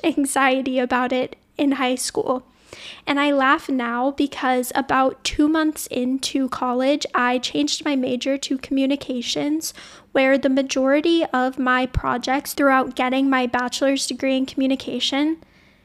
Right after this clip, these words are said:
have been <laughs> presentations. And I actually think that I thrive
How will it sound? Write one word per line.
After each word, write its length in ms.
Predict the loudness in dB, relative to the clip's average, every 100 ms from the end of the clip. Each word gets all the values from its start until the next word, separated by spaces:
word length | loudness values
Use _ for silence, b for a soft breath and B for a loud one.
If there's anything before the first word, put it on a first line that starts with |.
| b
have 360 | 0 0 2
been 400 | 2 2 2 0 -2
<laughs> 120 | _ -2
presentations. 1200 | 0 2 4 4 2 0 0 0 2 2 -2 -10 B B B
And 140 | 0 2
I 140 | 2
actually 560 | 2 2 2 0 2 2
think 280 | 0 -2 0
that 140 | 0
I 260 | 2 0 -4 -10 -18
thrive 840 | -6 -2 -2 -2 -2 0 0 0